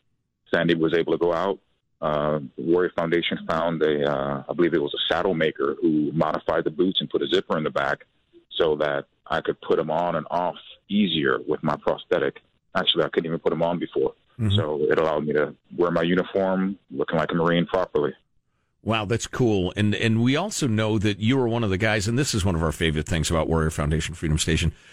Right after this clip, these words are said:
Speaker 2: that, um, they provided a, a plane ticket home for Christmas. Well, how much did that mean to you and your family?
Speaker 1: That was so amazingly, uh, like, special, because that was actually the first Christmas I've been home in my time in the Marine Corps.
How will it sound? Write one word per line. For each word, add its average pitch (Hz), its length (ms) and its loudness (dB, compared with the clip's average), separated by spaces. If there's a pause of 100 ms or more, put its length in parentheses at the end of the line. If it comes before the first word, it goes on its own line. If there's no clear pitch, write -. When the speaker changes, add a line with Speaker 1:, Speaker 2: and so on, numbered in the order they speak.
(260)
Speaker 2:
that, 95 300 0
um, 90 360 2
they 92 300 0
provided 107 500 0
a, 90 200 0
a 87 80 0
plane 127 260 0
ticket 101 280 -2
home 113 280 2
for - 180 -4
Christmas. - 560 -4
Well, 107 140 0
how 139 80 2
much 220 240 0
did 110 140 2
that 117 160 -2
mean 107 180 0
to 90 60 2
you 98 260 2
and 98 140 0
your 87 100 0
family? 78 540 -4 (920)
Speaker 1:
That 92 240 2
was 82 280 2 (640)
so 87 180 4
amazingly, 73 720 0 (120)
uh, 60 180 0
like, 69 200 0 (1200)
special, - 500 0 (140)
because 67 340 0
that 73 120 2
was 73 180 0
actually 71 300 0
the 64 120 -2
first 76 200 0
Christmas - 360 -2
I've 71 140 0
been 69 80 -2
home 82 320 0
in 71 60 0
my 69 100 0 (120)
time 71 160 -2
in 73 60 0
the 73 60 0
Marine 65 200 -2
Corps. 60 320 0